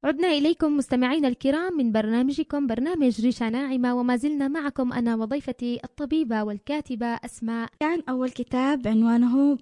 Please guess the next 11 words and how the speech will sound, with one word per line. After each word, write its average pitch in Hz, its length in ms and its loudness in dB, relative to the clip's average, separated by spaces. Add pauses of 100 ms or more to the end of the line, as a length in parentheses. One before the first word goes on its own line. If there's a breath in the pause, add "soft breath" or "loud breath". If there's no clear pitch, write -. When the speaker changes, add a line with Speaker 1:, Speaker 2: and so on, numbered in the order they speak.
Speaker 2:
مشكاة، 208 480 -4 (140)
آه، 220 240 0
فكان 294 580 0
نصوص 262 440 -4
تحفيزية 208 960 -2 (440)
و، 214 140 -4 (1300)
يعني، 220 280 -2
عن 214 180 0
الأمل 208 380 0
والتفاؤل 202 540 -6
كذا، 208 400 -8